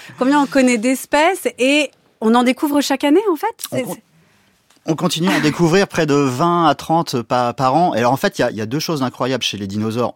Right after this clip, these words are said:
Speaker 2: aujourd'hui, en deux mille vingt-deux, au moment où je vous parle. C'est d'une, d'un côté leur diversité. Donc, la diversité, c'est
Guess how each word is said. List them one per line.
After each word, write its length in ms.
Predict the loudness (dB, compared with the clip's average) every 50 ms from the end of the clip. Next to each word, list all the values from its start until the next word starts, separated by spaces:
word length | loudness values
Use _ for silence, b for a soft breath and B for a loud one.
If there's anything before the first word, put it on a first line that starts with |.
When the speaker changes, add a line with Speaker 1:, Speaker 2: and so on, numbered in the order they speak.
| _ -12
Speaker 2:
aujourd'hui, 420 | -10 -8 -4 -2 -2 -2 0 0
en 80 | -2 -2
deux 120 | -2 -4
mille 160 | -4 -4 -4 -2
vingt-deux, 260 | -2 -2 -2 0 -2
au 60 | -2
moment 220 | -2 -2 -4 -4
où 40 | -6
je 100 | -8 -10
vous 120 | -12 -10 -8
parle. 220 | -6 -6 -6 -6
C'est 280 | -6 -6 -8 -8 -8 -8 -12
d'une, 880 | -18 -18 -16 -16 -16 -16 -14 -14 -8 -4 -2 0 0 0 0 0 -2 -2
d'un 140 | -2 -2 -2
côté 420 | 0 -2 -4 -2 -2 -2 -2 -2
leur 220 | -2 -4 -6 -6 -8
diversité. 720 | -10 -8 -8 -6 -4 -4 -4 -4 -6 -8 -6 -6 -6 -8 -8 B B B B B B B B
Donc, 120 | -8 -4 -4
la 80 | -4
diversité, 640 | -4 -2 -2 -2 -2 -2 -2 -6 -4 -2 0 0 0
c'est 300 | 0 -2 -4 -6 -6